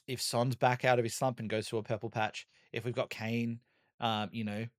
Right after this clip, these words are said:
starting to, to play a little bit better and, and stuff again, like, this World Cup is so annoying of where it lands,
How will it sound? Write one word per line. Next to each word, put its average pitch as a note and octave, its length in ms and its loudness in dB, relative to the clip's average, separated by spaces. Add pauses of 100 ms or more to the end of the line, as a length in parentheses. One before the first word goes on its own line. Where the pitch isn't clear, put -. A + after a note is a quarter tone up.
starting A2 440 0
to, - 120 -16
to - 140 -12
play A2 220 -4
a G#2+ 40 -4
little G#2+ 160 -2
bit G#2 120 -6
better G#2+ 260 -2
and, G2 160 -4 (420)
and B2 80 -10
stuff A2+ 200 0
again, G#2+ 280 -2
like, G#2+ 160 -6
this D#3+ 160 0
World G3 180 12
Cup D#3 180 10
is A#2 80 -4
so C3 180 2
annoying G#2 380 0
of F2+ 120 -10
where G2 100 -2
it D#2 80 -8
lands, G2 320 -6